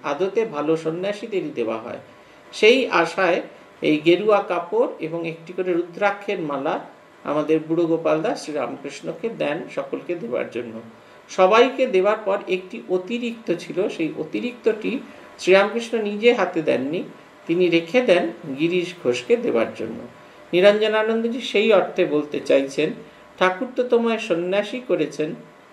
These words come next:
চলো আমরা দুজনে কোথাও চলে যাই।" তিনি বলছেন, তিনি বলছেন, "তোমরা যা বলবে ঠাকুরের জ্ঞান, ঠাকুরের কথা জ্ঞানে আমি তাই করতে প্রস্তুত, কিন্তু ভাই নিজে ইচ্ছা করে সন্ন্যাসী হওয়ার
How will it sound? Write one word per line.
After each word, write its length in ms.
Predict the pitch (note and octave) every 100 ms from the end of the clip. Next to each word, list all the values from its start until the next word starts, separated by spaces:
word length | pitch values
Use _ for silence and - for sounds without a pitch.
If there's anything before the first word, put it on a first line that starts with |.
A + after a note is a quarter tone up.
| -
চলো 300 | F3+ G3+ A#3+
আমরা 280 | A3 G#3+ G3
দুজনে 460 | D#3+ E3 F3+ G#3 A#3
কোথাও 380 | - - D3+ D3
চলে 240 | - C3+ A#2+
যাই।" 280 | A#2+ A2 A#2 - - - - -
তিনি 240 | - F#3+ G#3
বলছেন, 540 | F3+ A3+ A3+ A3 F3+ A3+ - - - - E3 D#3+
তিনি 220 | G#3 A#3
বলছেন, 420 | G#3+ A3+ A#3+ A#3+
"তোমরা 400 | A#3 G3+ G3+ G#3+
যা 180 | G#3+ A3
বলবে 400 | G#3+ A#3 A#3 C#4 C#4
ঠাকুরের 480 | - F3 G3 G3+ G3+
জ্ঞান, 260 | F3+ E3+ E3 -
ঠাকুরের 400 | - D#3+ G3 G#3+ G#3+
কথা 260 | F3 - G#3+
জ্ঞানে 400 | G#3 F#3 G3 A3+
আমি 200 | D#3+ E3+ F3+
তাই 280 | - E3 A3 -
করতে 280 | F#3+ - E3+
প্রস্তুত, 480 | - C3 - A#2+ A#2 - - - - - -
কিন্তু 320 | A#3 B3 B3+
ভাই 380 | G3+ G3+ G3+ C#4 - - - -
নিজে 340 | F#3+ G3+ B3+
ইচ্ছা 340 | B3 A#3 -
করে 220 | A#3 A#3+ A#3+
সন্ন্যাসী 580 | G3 F#3 F#3+ F#3 G3+
হওয়ার 240 | F#3 F3+